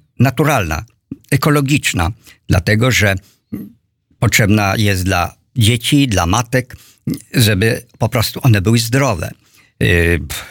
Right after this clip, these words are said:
i to jest krok w dobrą stronę. Francja do dwa tysiące dwudziestego piątego roku ma ograniczyć o połowę,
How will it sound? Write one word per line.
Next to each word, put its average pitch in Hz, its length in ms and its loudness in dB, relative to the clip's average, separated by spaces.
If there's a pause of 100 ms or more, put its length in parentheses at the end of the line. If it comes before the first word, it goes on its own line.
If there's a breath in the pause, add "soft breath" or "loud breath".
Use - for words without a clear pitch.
(420 loud breath)
i 107 200 2
to 107 160 -2
jest 120 320 -2 (880)
krok 117 240 0
w 123 60 0
dobrą 104 340 -2
stronę. 82 420 -4 (380 soft breath)
Francja 117 640 0 (540 soft breath)
do 104 140 4
dwa 110 140 0
tysiące 156 400 -2
dwudziestego 123 500 0
piątego 123 480 0
roku 107 420 -2
ma 120 180 2
ograniczyć 117 840 -2
o 123 140 0
połowę, 110 580 0